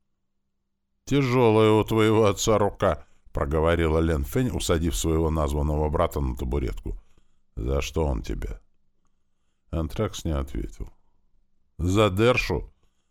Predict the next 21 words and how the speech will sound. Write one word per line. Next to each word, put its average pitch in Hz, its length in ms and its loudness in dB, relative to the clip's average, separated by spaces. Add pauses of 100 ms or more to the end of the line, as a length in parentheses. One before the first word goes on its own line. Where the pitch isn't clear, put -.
(160)
«За 71 220 -2
Дершу 90 320 0
я 87 160 2
бы 82 140 0
и - 20 0
сама 85 360 0
тебя 55 280 -4
ввалила», — 50 640 -6 (220)
бормотала 65 640 -2
Лен 62 240 -2
Фэнь, 113 260 -2
методично 76 600 -4
обрабатывая 65 640 -2
свежие 62 440 -4
раны. 53 360 -6 (640)
«У - 60 -8
тебя 80 260 -2
не 98 160 2
было 87 220 0
и 98 100 2
шанса». - 580 -4